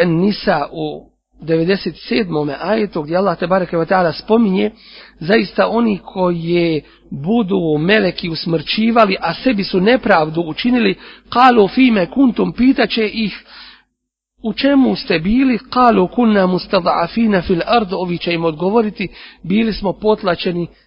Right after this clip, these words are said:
na zemlji", pravdajući to što su ostavili od svoje vjere i, u, i nisu izvršavali ono što su bili dužni.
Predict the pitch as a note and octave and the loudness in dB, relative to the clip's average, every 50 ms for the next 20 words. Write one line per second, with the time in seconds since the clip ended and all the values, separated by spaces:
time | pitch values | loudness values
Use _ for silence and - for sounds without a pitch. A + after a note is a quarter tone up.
0 | _ - E3 F3 F#3+ F3+ D3 D#3+ F#3 F#3 F3 E3+ D3+ B2+ A2 - _ _ _ _ | _ -6 -2 0 0 0 0 0 -2 -2 -2 -2 -6 -10 -12 -16 _ _ _ _
1 | - F#3 G3 A3 G3+ F3 G3 F#3+ F#3 F3 D#3+ - E3+ - - G#3 G3 E3 - - | -2 0 0 0 0 0 -2 -4 -4 -6 -8 -12 -12 -6 -6 -6 -6 -6 -8 -10
2 | D#3+ - - E3+ E3+ - - G3 E3+ D#3 D3+ D3+ D3 - - E3 E3 D#3 C#3 - | -10 -8 -6 -8 -8 -6 -6 -6 -6 -6 -8 -10 -10 -8 -8 -6 -6 -6 -8 -10
3 | _ _ _ _ - F#3 C3+ D3 E3 F#3 F#3+ F#3+ F#3+ F3 - _ _ _ _ _ | _ _ _ _ -18 -12 -6 -4 -4 -4 -4 -4 -6 -8 -10 _ _ _ _ _
4 | _ - E3+ F3 - - - E3 E3 E3+ - _ _ _ _ - - D3+ C#3+ C#3+ | _ -8 -8 -8 -8 -8 -8 -8 -8 -8 -10 _ _ _ _ -12 -8 -6 -4 -4
5 | C3+ - _ _ _ _ _ _ _ _ - - D3+ E3+ F3 F#3 G3+ G#3+ G#3 - | -6 -8 _ _ _ _ _ _ _ _ -8 -2 0 2 4 4 4 2 2 0
6 | G#3+ F#3 D#3+ D3+ D#3+ D3+ - - F3 F3 F#3 F#3 F#3 E3+ D#3 D3+ D#3+ D#3+ D#3 C#3+ | -2 -2 -2 -2 -4 -6 -4 0 2 2 4 4 2 2 0 -2 -4 -6 -8 -10
7 | - - - - C#3+ C#3 D#3 E3+ F3 D#3 C#3 D#3 F3+ G3+ G#3+ G3+ A3 G#3 | -12 -16 -16 -14 -8 -6 -4 -2 -2 -2 -2 -2 -2 -2 0 0 0 -2